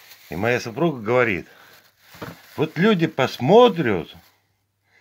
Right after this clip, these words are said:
это видео и колбасу брать не будут». И тут же вот наря-, нарезал колбаски. Вот мы,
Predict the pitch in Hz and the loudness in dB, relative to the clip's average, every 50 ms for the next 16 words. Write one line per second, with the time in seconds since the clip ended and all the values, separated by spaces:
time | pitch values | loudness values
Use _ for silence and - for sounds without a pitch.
0 | _ _ _ - 135 156 131 - 127 123 113 127 160 151 143 120 107 104 92 78 | _ _ _ -2 0 0 0 0 -4 -4 -4 -2 -4 -4 -4 -4 -4 -4 -4 -4
1 | 67 67 - - 110 - 131 139 135 147 170 165 - 208 220 175 113 104 110 135 | -6 -8 -8 -10 -8 -6 -6 -4 2 2 2 2 2 0 -4 -2 -2 0 0 0
2 | 165 165 - - 156 175 185 170 165 160 131 113 98 82 80 76 - - - 98 | 0 -2 -6 -6 -6 -4 -2 0 0 0 0 0 -2 -4 -6 -12 -14 -14 -12 -10
3 | 107 104 - - 185 202 175 156 135 113 131 117 - - 123 117 110 107 101 98 | -10 -10 -8 -8 -10 -8 -8 -8 -6 -6 -6 -6 -6 -6 -8 -6 -4 -4 -4 -4
4 | 98 92 95 95 92 107 117 113 104 95 92 85 - - - 98 95 87 90 85 | -6 -6 -8 -8 -8 -8 -8 -8 -8 -10 -10 -12 -14 -10 -8 -8 -6 -2 -2 -4
5 | 73 - - - - - - - - - - - - - - - - 127 175 175 | -4 -4 -10 -20 -20 -20 -20 -20 -20 -20 -20 -20 -20 -20 -14 -4 0 0 0 0
6 | - - - _ _ _ - 92 131 165 151 - - | -2 -10 -20 _ _ _ -8 -2 -2 -2 -2 -4 -8